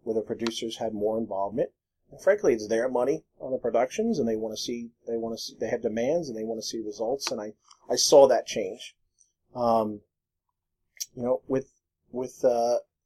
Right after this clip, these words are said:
with, with the strike, which is unfortunate 'cause nobody wins with a strike, I can tell you our own internal prob-, problems with our international was part of it. I'm gonna say it. Uh, I think that maybe, uh, you know, our international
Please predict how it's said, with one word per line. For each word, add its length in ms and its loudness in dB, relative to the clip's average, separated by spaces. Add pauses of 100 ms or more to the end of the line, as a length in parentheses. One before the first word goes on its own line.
(260)
with, 160 -6 (220)
with 240 -10
the 60 -12
strike, 500 2
which 220 -14
is 100 -12
unfortunate 640 -4
'cause 160 -10
nobody 380 -2
wins 260 -10
with 80 -8
a 60 -10
strike, 360 -4 (520)
I 40 -14
can 160 -8
tell 220 4
you 160 4
our 140 6
own 180 6
internal 480 2
prob-, 360 -2 (140)
problems 440 -2
with 100 -2
our 140 -2
international 720 -4 (160)
was 140 -14
part 260 2
of 60 -4
it. 140 -2
I'm 160 -10
gonna 160 0
say 220 2
it. 140 -4 (720)
Uh, 300 2 (160)
I 100 -12
think 220 -4
that 160 0
maybe, 460 -2
uh, 180 -2 (280)
you 120 -12
know, 120 -8
our 140 -6
international 840 -6